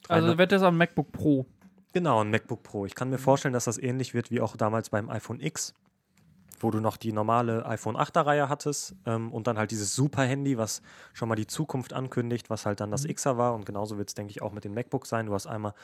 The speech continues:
Speaker 2: normale MacBooks noch und dann wird's einmal dieses MacBook Pro in der größten Variante geben, äh, mit Liquid Retina. Und im nächsten Jahr wird dann auch darauf umgestiegen, dass alle MacBook Pros wahrscheinlich dann, äh, das Liquid Retina Display haben. Ich glaub nicht das Air oder so, aber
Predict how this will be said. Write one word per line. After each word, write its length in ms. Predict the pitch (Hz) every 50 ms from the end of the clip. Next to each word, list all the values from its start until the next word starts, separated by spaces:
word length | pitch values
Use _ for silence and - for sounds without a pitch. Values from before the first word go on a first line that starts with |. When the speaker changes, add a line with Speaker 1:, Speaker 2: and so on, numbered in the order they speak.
| - - - - - _ _
Speaker 2:
normale 380 | - 110 104 110 123 143 143 139
MacBooks 400 | 143 160 160 - 165 147 - -
noch 140 | 143 139 -
und 80 | 127
dann 100 | 117 113
wird's 160 | 113 113 - -
einmal 260 | 113 107 107 113 107
dieses 260 | 101 101 101 98 -
MacBook 360 | 107 104 - - - 101 -
Pro 320 | - - - 120 117 117 117
in 80 | 104
der 80 | 101 98
größten 420 | - - 110 107 - - - 107
Variante 480 | 104 101 101 104 101 104 104 - - 101
geben, 360 | 95 101 104 101 101 98 98 _ _ _ - - - _ _ -
äh, 80 | 110
mit 160 | 101 101 - -
Liquid 320 | 120 110 - - - -
Retina. 300 | 110 - - 139 139 139
Und 120 | 127 110
im 120 | - 98 92
nächsten 300 | 98 98 98 - - 101
Jahr 120 | 95 92
wird 140 | 92 90 -
dann 100 | 92 95
auch 180 | 104 95 90 -
darauf 380 | - 95 92 90 92 90 -
umgestiegen, 500 | - 98 92 95 - - - 104 101 107
dass 300 | 107 107 - - - - - - - - - - - - - _ _ _ _ _ _
alle 420 | - 113 110 113 117 113 107 98 87
MacBook 400 | 101 107 101 - - 98 - _
Pros 400 | - - - 95 98 101 - -
wahrscheinlich 480 | 101 95 - - 104 98 98 101 -
dann, 240 | - - 92 90 101
äh, 220 | 110 98 92 95 98
das 160 | 98 - -
Liquid 300 | 101 95 - 107 104 - -
Retina 340 | 107 - - 113 110 107
Display 320 | 110 120 - - _ 113 104
haben. 180 | 104 107 104
Ich 120 | 104 - -
glaub 140 | 110 107 113
nicht 180 | 113 - -
das 140 | 110 101 -
Air 240 | - 117 120 131 135
oder 180 | 127 117 117
so, 180 | 107 113 107 107
aber 240 | 101 98 98 101